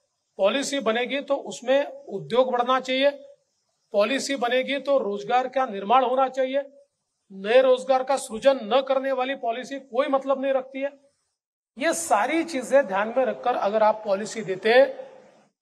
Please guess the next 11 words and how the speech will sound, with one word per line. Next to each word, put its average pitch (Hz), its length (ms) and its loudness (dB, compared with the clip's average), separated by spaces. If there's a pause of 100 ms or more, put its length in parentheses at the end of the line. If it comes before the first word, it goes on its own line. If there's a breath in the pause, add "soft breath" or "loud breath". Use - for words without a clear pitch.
(100)
तो 226 80 2
माइनिंग 214 640 0
इंडस्ट्री 220 600 -4
के 226 160 -2
लिए 240 260 8
आपकी 202 500 -2
न्यू 214 240 0
माइनिंग 233 360 -2
पॉलिसी 202 400 -4
के 220 180 -2
साथ 202 240 0